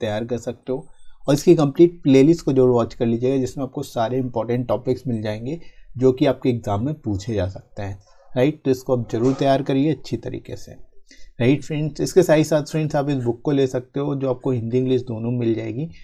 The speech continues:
इसमें आपको सेवेंटी प्लस टॉपिक्स मिल जाएंगे कवर करने के लिए। Within word limit आपको सारे के सारे टॉपिक्स मिलेंगे, लेटेस्ट पैटर्न पर बेस्ड होंगे और सेवेंटी प्लस टॉपिक्स जो है यहाँ से आप एक्सेस कर सकते हो। और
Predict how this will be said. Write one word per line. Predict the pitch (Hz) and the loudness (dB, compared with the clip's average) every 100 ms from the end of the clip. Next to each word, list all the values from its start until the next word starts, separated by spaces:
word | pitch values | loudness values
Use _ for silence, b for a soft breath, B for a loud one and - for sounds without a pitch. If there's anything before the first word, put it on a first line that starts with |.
| b - | b -8
इसमें | 151 175 | -2 0
आपको | 170 180 | 4 2
सेवेंटी | - 143 131 135 170 | 2 2 2 6 4
प्लस | 151 143 - | 4 -2 0
टॉपिक्स | 127 131 131 131 | -2 0 -4 -2
मिल | 120 | 0
जाएंगे | 120 123 131 | 0 0 -2
कवर | 117 120 117 | -2 -2 -4
करने | 117 117 117 | -6 -6 -6
के | 123 | -4
लिए। | 117 165 - b b - | -4 -6 -8 b b 0
Within | 123 170 160 | 6 6 6
word | 147 151 | 4 4
limit | 151 156 147 | 2 2 -2
आपको | 135 160 | -2 -4
सारे | - 120 117 | -2 -2 0
के | 127 | -2
सारे | 123 120 | -2 -4
टॉपिक्स | 113 101 127 127 143 | -4 -4 -4 -6 -2
मिलेंगे, | 123 123 135 | 0 0 -2
लेटेस्ट | 120 117 123 - - | -4 -4 -6 -6 -4
पैटर्न | 98 123 127 | -4 -4 -4
पर | 131 | -2
बेस्ड | 123 120 - 120 | -2 -2 -4 -8
होंगे | 120 160 b b b - | -6 -8 b b b -12
और | 127 | -4
सेवेंटी | 156 143 151 175 | 0 2 4 4
प्लस | 165 143 135 | 4 0 -2
टॉपिक्स | 127 120 135 123 | -2 0 -2 -2
जो | 127 | -2
है | 123 | 0
यहाँ | 117 113 | 0 -4
से | 127 | -6
आप | 131 123 | -6 -6
एक्सेस | - - 165 | -8 -8 -8
कर | - 104 | -6 -6
सकते | 101 - - - | -6 -14 -20 -14
हो। | 76 - b b b - | -12 -14 b b b -6
और | - | -6